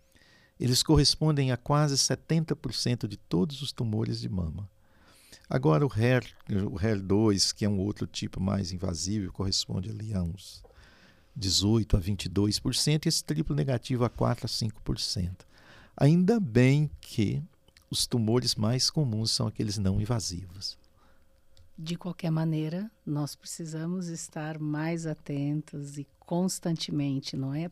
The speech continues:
Speaker 2: A-, principalmente a partir de que idade, professor?
Speaker 1: Olha, não é muito comum que o câncer de mama ocorra antes dos cinquenta anos de idade. Quando ocorre antes dos cinquenta anos de idade, geralmente alguns fatores de risco foram,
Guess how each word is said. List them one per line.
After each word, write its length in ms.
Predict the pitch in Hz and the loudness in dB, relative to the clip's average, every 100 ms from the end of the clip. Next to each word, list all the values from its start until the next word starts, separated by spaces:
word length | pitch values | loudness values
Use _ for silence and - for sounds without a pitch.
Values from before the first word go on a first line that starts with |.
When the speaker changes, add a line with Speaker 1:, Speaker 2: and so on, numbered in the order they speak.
| - | -10
Speaker 2:
A-, 80 | - | -12
principalmente 800 | 180 - 285 - - 208 226 233 | -4 4 6 6 4 4 4 0
a 40 | |
partir 380 | 208 170 - 202 | -2 -4 -2 -6
de 140 | 170 175 | -6 -6
que 160 | - | -4
idade, 420 | 160 160 269 269 | -4 -4 -4 -6
professor? 640 | - 151 - - - 147 143 - _ _ - | -10 -14 -10 -12 -10 -10 -12 -16 _ _ -2
Speaker 1:
Olha, 340 | 135 117 110 - | 0 2 -2 0
não 300 | 135 156 208 | 2 4 4
é 60 | 220 | 4
muito 400 | 151 190 190 - | 6 4 4 2
comum 520 | - 127 104 110 131 | 4 4 4 2 0
que 140 | - | 0
o 60 | 113 | -2
câncer 500 | - 123 123 - 107 | 2 2 4 2 0
de 140 | 92 | -2
mama 580 | 85 82 90 92 110 135 - - | 0 4 6 4 2 -2 -6 -4
ocorra 920 | - - - - 90 87 104 120 123 - | 0 0 0 2 4 4 2 2 0 0
antes 300 | 113 120 - | 2 4 2
dos 400 | 117 120 - - - | 0 2 4 2 2
cinquenta 600 | - 147 - 139 143 131 | 0 2 6 6 6 2
anos 360 | 101 104 104 90 | 2 2 -2 -2
de 80 | |
idade. 500 | 110 - - - - - _ - - - - - _ - | -4 -4 -10 -16 -20 -20 _ -20 -20 -20 -20 -20 _ 2
Quando 420 | 214 240 196 147 | 4 6 6 4
ocorre 640 | 139 120 - 113 113 101 104 | 4 2 0 0 2 2 2
antes 280 | 127 131 | 2 0
dos 160 | 110 104 | -2 0
cinquenta 500 | - 101 107 101 - | 2 2 4 4 2
anos 220 | 101 90 | 2 2
de 100 | 85 | 0
idade, 480 | 85 90 110 104 85 | 0 4 4 4 2
geralmente 600 | 82 131 127 104 120 - | 0 2 2 2 0 0
alguns 340 | 113 101 123 - | -2 0 2 2
fatores 640 | 123 101 - 160 139 110 | 2 0 2 2 2 0
de 100 | 107 | 0
risco 440 | 82 110 123 - | 0 2 2 2
foram, 460 | - - 123 123 120 | 0 -2 0 0 -2